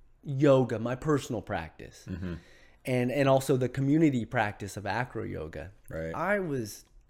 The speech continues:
Speaker 1: I was my mindset was completely shifting. It was
Speaker 2: Mm-hmm.
Speaker 1: so freeing.
Speaker 2: Mm-hmm.
Speaker 1: And just so happens, six months into doing yoga,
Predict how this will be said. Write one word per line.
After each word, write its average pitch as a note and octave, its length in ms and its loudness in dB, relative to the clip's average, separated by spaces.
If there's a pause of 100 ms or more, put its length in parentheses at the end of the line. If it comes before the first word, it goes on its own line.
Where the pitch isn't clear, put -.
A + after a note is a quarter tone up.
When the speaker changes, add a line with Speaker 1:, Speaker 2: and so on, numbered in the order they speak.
(120)
Speaker 1:
I F#3+ 280 -4
was B2 400 -6 (640)
my F#3+ 320 0
mindset C#3+ 1120 -4
was A2 200 -10
completely B2 840 -8
shifting. E2 560 -12 (200)
It - 280 -8
was - 140 -8
Speaker 2:
Mm-hmm. E2+ 180 -8
Speaker 1:
so D3+ 280 -4 (120)
freeing. C3 480 -4 (340)
Speaker 2:
Mm-hmm. D#2+ 440 -10 (520)
Speaker 1:
And C3+ 280 6
just D3+ 220 6
so F3+ 140 6
happens, A#2 640 -2 (1120)
six - 380 4
months C#3+ 260 4
into C3+ 200 2
doing C#3+ 260 2
yoga, G#2+ 480 2